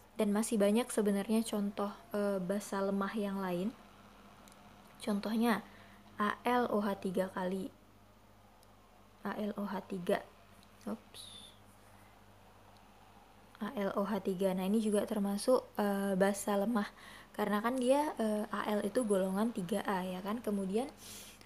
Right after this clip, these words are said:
eh, unsur-unsur logam yang ada di golongan transisi atau golongan B, kalau misalnya dia berikatan dengan O H negatif, itu dia juga termasuk basa lemah. Contoh misal,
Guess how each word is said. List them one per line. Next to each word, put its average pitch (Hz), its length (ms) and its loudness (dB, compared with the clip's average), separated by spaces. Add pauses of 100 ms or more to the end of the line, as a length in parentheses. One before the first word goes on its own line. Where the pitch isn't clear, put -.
(100)
eh, 220 320 2 (400)
unsur-unsur 262 680 0 (300)
logam 226 480 4
yang 240 160 2
ada 214 160 2
di 214 160 0
golongan 202 560 2
transisi 208 560 -2
atau 208 240 -2
golongan 190 560 0
B, 185 320 2
kalau 208 160 0
misalnya 196 400 0
dia 190 80 -2
berikatan 196 400 -2
dengan 208 240 0
O 233 80 -2
H 196 160 0
negatif, 190 480 0
itu - 160 -6
dia 226 240 4
juga 220 240 0
termasuk 190 480 -2
basa 196 320 -2
lemah. 190 320 -2 (400)
Contoh 196 560 -2
misal, 190 480 2